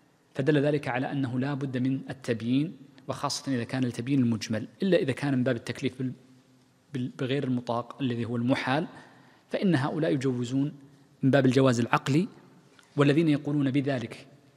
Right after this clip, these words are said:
أي بالجواز العقلي لا يرون له وقوعًا في أحكام الشرع،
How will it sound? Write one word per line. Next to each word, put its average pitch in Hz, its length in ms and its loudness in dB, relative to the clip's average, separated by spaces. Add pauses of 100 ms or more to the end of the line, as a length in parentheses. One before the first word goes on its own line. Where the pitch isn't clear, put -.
(360)
أي 123 80 0
بالجواز 135 400 0
العقلي 143 460 -4 (100)
لا 147 140 0
يرون 151 300 -2
له 123 200 -2
وقوعًا 131 560 -2 (100)
في - 120 -8
أحكام - 280 -4
الشرع، 110 320 -6